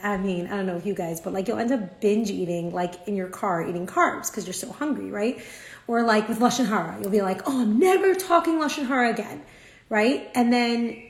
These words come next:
two days later, you find yourself speaking Lashon Hara. So instead, what you should do is you should take slow and steady, positive steps in your Yiddishkeit. And by doing that, eventually, the bad will dissipate. So that's one idea of washing your hands in the Netilas Yadayim is that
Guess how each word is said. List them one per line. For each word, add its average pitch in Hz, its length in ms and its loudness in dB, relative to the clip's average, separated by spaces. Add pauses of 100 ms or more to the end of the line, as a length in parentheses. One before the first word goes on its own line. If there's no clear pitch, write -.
(160)
two 277 160 0
days 269 180 2
later, 320 140 2
you 214 100 0
find 226 160 0
yourself 226 220 -2
speaking 214 240 -8
Lashon 214 260 -6
Hara. 247 280 -4
So 220 180 -6
instead, 262 520 -2
what 208 80 -6
you 202 80 -6
should 202 240 -8
do 277 320 -2
is 214 160 -6
you 208 60 -14
should - 160 -14
take 220 160 -8
slow 226 480 -2
and 202 180 -8
steady, 202 540 -4 (260)
positive 220 640 -2
steps - 440 -4
in 190 80 -6
your 175 120 -2
Yiddishkeit. 160 640 -8 (380)
And 220 140 2
by 208 140 2
doing 320 460 2
that, 214 320 0
eventually, 214 1160 0 (320)
the 202 120 -4
bad 196 420 0
will 180 80 -4
dissipate. - 640 -8
So 202 220 -4
that's 220 320 -2
one 240 100 -2
idea 226 380 0
of 180 80 -6
washing 214 420 -4
your 208 120 -2
hands 202 440 -4
in 202 60 -6
the 196 80 -6
Netilas 226 340 -4
Yadayim 226 320 -2
is 185 120 -6
that 190 160 -2